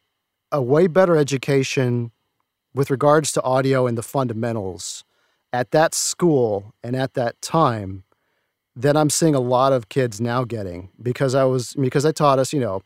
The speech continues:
microphone theory and acoustics and electricity and troubleshooting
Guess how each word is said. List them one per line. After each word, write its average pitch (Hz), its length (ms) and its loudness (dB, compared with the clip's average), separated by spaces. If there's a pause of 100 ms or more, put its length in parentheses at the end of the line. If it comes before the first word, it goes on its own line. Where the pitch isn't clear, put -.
(260)
microphone 131 540 0
theory 123 320 -2
and 110 80 -4
acoustics 110 580 -8
and 113 100 -8
electricity 113 720 -6
and 113 140 -4
troubleshooting 110 800 -6